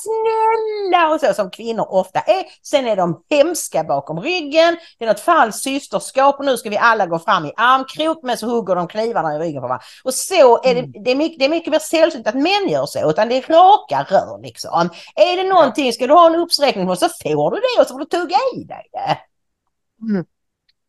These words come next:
Speaker 2: Men vi hade två, eh, nästan två år, va, som var väldigt roliga på punkt se.
Speaker 1: Mm.
Speaker 2: Och en,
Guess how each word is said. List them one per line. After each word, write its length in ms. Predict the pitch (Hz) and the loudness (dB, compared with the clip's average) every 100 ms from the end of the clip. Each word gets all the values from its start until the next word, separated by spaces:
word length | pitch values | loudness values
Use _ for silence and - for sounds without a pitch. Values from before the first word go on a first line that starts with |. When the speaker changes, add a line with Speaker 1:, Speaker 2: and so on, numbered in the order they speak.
| _ _ _ _ _ _ _ _ _ _ | _ _ _ _ _ _ _ _ _ _
Speaker 2:
Men 140 | 226 247 | 0 4
vi 60 | |
hade 240 | 254 302 254 | 4 4 -2
två, 460 | - 285 170 175 | -2 2 4 4
eh, 500 | 175 170 170 170 170 185 | 4 2 0 -2 -2 -4
nästan 420 | 214 - 143 165 | -6 -4 -6 -4
två 120 | 190 | -2
år, 300 | 151 156 135 | 0 0 0
va, 220 | 135 170 | 0 0
som 220 | 180 165 151 | 0 -4 -2
var 320 | 143 139 143 | 0 0 -2
väldigt 380 | 156 143 139 151 | -2 -4 -4 -4
roliga 320 | 151 - 143 | -2 -2 -4
på 300 | - 147 - | -2 -4 -4
punkt 380 | - 147 156 143 | -4 0 0 -2
se. 160 | - 139 | -2 -2
Speaker 1:
Mm. 100 | - | 0
Speaker 2:
Och 120 | 165 | 0
en, 200 | 165 156 | 2 -2